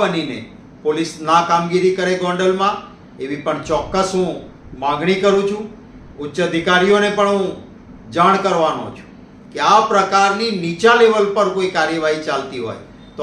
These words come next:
આને ચલાવી ના લેવાય. માનવ અધિકાર પંચની પણ એ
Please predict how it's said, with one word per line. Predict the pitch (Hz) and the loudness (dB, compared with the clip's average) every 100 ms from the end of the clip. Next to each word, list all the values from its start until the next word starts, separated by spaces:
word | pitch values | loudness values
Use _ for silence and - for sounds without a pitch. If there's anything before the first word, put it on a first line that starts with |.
| 151 | -2
આને | 151 - | -2 -4
ચલાવી | 151 139 151 147 | -2 0 -2 -4
ના | 139 127 | -6 -6
લેવાય. | 117 104 - - - - - - 127 | -6 -8 -12 -16 -20 -20 -20 -20 -4
માનવ | 151 180 202 220 | 2 4 6 4
અધિકાર | 196 202 202 196 196 | 4 4 4 2 2
પંચની | 185 180 180 220 | -2 -2 -2 0
પણ | 226 | 2
એ | 214 | 2